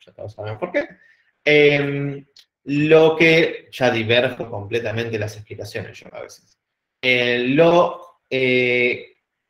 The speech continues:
que podría pasar es que en cualquier momento Pepe se le ocurra hacer el ampersand Pepe y cambiar el valor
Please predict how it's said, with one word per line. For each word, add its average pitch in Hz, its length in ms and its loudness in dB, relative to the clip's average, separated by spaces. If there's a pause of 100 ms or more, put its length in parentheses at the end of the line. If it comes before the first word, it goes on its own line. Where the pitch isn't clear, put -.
(200)
que 131 380 2
podría 156 360 0
pasar 202 340 4
es 196 120 0
que 143 80 -2
en 131 80 -4
cualquier 127 340 0
momento 180 520 0
Pepe 160 220 -2
se 160 120 -6
le 156 80 -4
ocurra 160 260 -2
hacer 151 220 -2
el 143 100 0
ampersand 156 500 -2
Pepe 180 640 -4
y 151 120 -12
cambiar 143 340 2
el 135 120 2
valor 120 600 0